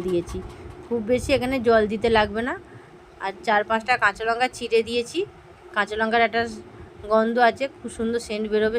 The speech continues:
তার জন্যে। তো দিয়ে দেখুন এবার আমি গ্যাসে বসিয়ে ঢাকা দিয়ে দিচ্ছি, একদম কম আঁচে এটাকে রান্না করে নিচ্ছি। তো দেখুন বন্ধুরা কি সুন্দর হয়েছে, রঙটা খুব ভালো হয়েছে। আর জলও বেরিয়ে গেছে দেখুন,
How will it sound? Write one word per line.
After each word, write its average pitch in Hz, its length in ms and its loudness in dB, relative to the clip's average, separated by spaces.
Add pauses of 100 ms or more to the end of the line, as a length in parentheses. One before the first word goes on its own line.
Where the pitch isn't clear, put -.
(140)
তার 202 160 0
জন্যে। 220 260 -2 (1800)
তো 214 160 -8
দিয়ে 233 180 4
দেখুন 247 280 0
এবার 226 200 4
আমি 226 200 2
গ্যাসে 208 280 0
বসিয়ে 226 400 0
ঢাকা 208 300 -2
দিয়ে 220 160 4
দিচ্ছি, 226 340 -6 (640)
একদম 214 280 -2 (120)
কম 240 280 2
আঁচে 220 280 2 (200)
এটাকে 220 280 0
রান্না 208 300 4
করে 233 220 0
নিচ্ছি। 240 360 -4 (640)
তো - 120 -10
দেখুন 226 300 2
বন্ধুরা 277 340 2
কি 262 80 -10
সুন্দর 240 600 -2 (160)
হয়েছে, 214 320 2
রঙটা 214 360 2
খুব - 200 -12 (100)
ভালো 202 240 -2
হয়েছে। 214 300 2 (760)
আর 190 140 6 (560)
জলও 240 320 8
বেরিয়ে 247 300 4
গেছে 233 200 2
দেখুন, 233 260 2